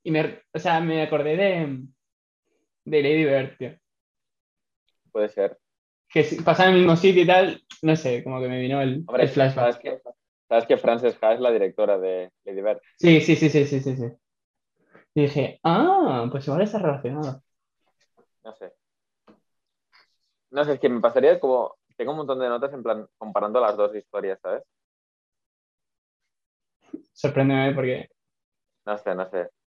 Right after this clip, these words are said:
Speaker 2: Tú, ¿qué, em,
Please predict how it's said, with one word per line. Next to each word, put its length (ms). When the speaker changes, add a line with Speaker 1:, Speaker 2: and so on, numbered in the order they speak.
Speaker 2:
Tú, 320
¿qué, 220
em, 460